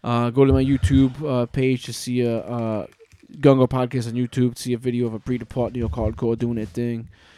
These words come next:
Um, and, you know, everyone else, I f-, anyone else I forgot. I always forget somebody.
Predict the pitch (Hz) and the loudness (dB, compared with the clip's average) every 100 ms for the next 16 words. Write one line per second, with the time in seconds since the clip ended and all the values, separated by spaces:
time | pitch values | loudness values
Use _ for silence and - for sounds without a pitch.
0 | - _ _ _ - - 123 117 120 117 | -20 _ _ _ -20 -8 -4 -2 -2 -2
1 | 113 - - 185 202 185 180 180 160 - | -6 -12 -8 -2 2 4 4 2 2 0
2 | 143 - 165 160 156 143 131 120 113 113 | -4 -6 -4 0 0 0 -2 -4 -6 -4
3 | 113 85 131 127 - 117 113 113 110 110 | -4 -2 0 -2 -4 -8 -8 -6 -6 -6